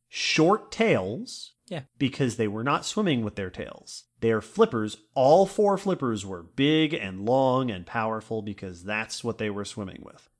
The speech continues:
Speaker 1: Like a sea turtle, they're swimming with their flippers. That's where their, most of their propulsion's coming
Speaker 2: Yeah,
Speaker 1: from.
Speaker 2: so i-, if you picture a sea turtle with those two big front long flippers that they,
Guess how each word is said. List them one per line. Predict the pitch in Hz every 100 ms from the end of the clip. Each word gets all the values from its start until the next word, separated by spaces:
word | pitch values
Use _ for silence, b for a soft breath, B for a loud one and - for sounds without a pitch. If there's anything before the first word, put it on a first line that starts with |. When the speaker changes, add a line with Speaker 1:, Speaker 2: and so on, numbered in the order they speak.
| -
Speaker 1:
Like | 123 135
a |
sea | 139 175 143
turtle, | 110 90 101
they're | 98
swimming | - - 117 117 113 110
with | 107
their | 107 101
flippers. | - 151 139 101 98 - - -
That's | - 117 -
where | 117
their, | 104 101
most | 123 113 -
of |
their | 107
propulsion's | 98 101 120 - 101 -
coming | -
Speaker 2:
Yeah, | -
Speaker 1:
from. | -
Speaker 2:
so | -
i-, | 127 - 107
if | - 127
you | 123
picture | 156 131 127
a |
sea | 110 127
turtle | 120 120
with | 104
those | 107 98
two | - 135
big | 120 104
front | - - - 117 110
long | 101 101 104 107 107 110 101
flippers | - 104 104
that | 101
they, | 95 98 95